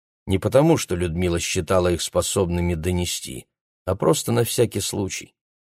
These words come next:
Пересказывая содержание английских сводок, она никогда не говорила, что узнала об этом от профессора. Могут ведь и не подумав кому-то сболтнуть.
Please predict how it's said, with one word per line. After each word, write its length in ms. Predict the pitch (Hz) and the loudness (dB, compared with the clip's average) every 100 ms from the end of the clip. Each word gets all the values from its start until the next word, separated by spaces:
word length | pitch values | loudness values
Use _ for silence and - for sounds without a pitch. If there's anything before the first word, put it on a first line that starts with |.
| _ | _
Пересказывая 720 | - 92 - - 107 87 95 | -4 -2 -2 4 4 4 0
содержание 680 | 90 95 87 87 90 101 90 | 0 -2 -2 0 2 2 2
английских 640 | 90 87 90 92 - 87 82 | 0 0 -2 -2 -4 -4 -4
сводок, 560 | - 92 107 95 - _ _ _ _ | -4 0 0 0 -4 _ _ _ _
она 280 | 98 110 120 | 0 2 4
никогда 520 | 110 104 107 107 123 | 2 2 0 4 4
не 140 | 95 | 4
говорила, 440 | 85 92 98 98 87 | 2 2 4 2 0
что 220 | - 90 | -2 -2
узнала 440 | 90 87 101 92 | -2 0 2 4
об 120 | 90 92 | 4 4
этом 320 | 101 95 92 | 2 0 -2
от 180 | 101 - | -4 -2
профессора. 760 | 92 92 - 113 101 - 60 - _ _ _ _ | 0 0 0 0 0 -6 -8 -16 _ _ _ _
Могут 460 | - 87 95 92 - | -2 2 4 2 2
ведь 200 | 101 - | -2 0
и 40 | |
не 120 | 101 | 0
подумав 560 | 104 120 131 175 92 78 | 4 2 4 2 2 -2
кому-то 400 | - 90 90 87 | -2 0 0 -2
сболтнуть. 760 | 78 76 92 90 85 71 - | -6 2 2 2 -4 -8 -10